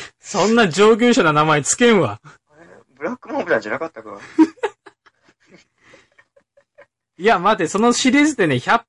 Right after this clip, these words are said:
Speaker 1: 歩譲ってつけるとしたら、俺はね、トラ吉ってつけるわ。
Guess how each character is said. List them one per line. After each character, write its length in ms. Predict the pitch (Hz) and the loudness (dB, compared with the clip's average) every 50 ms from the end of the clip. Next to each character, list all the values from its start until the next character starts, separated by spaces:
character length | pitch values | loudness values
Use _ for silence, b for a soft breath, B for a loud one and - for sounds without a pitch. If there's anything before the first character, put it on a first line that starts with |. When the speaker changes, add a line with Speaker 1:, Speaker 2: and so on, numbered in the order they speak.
| _ _ | _ _
Speaker 1:
歩 80 | 269 247 | -6 -2
譲 280 | 220 208 202 185 208 | 0 0 0 0 -2
っ 20 | 208 | -4
て 200 | - - 220 185 | -4 -6 -8 -8
つ 160 | - - - | -8 -10 -10
け 140 | - 208 202 | -2 0 0
る 120 | 190 190 - | 0 2 0
と 100 | 196 190 | -2 -4
し 100 | - - | -2 0
た 140 | 202 180 | 0 2
ら、 100 | 165 147 | 2 2
俺 220 | 127 131 143 151 165 | 2 2 2 4 4
は 240 | 165 160 156 151 147 | 4 4 4 2 0
ね、 240 | 147 143 127 113 | -2 -2 -4 -4
ト 140 | 107 - 165 | -6 -4 -2
ラ 160 | 143 143 139 | -2 -2 -2
吉 180 | - - - - | -4 -8 -14 -10
っ 40 | - | -8
て 100 | 185 165 | -8 -8
つ 100 | - - | -8 -8
け 140 | - 185 160 | -4 -2 0
る 100 | 135 117 | 0 0
わ。 160 | 98 - - | -2 -6 -12